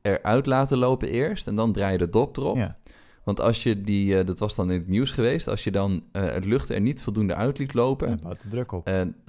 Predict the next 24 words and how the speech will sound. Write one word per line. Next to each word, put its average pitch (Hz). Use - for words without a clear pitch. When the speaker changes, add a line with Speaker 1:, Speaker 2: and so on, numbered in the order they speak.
Speaker 1:
dan 107
k-, -
kan 131
het 117
zijn 117
dat 107
er 95
druk 104
op 135
komt 139
Speaker 2:
Ja. -
Speaker 1:
en 107
dat 113
dus 107
die 95
kruik 117
ontploft 107
Speaker 2:
Ja. 107
Speaker 1:
met 101
dat -
kokende 117
water 104
wat 90
je 95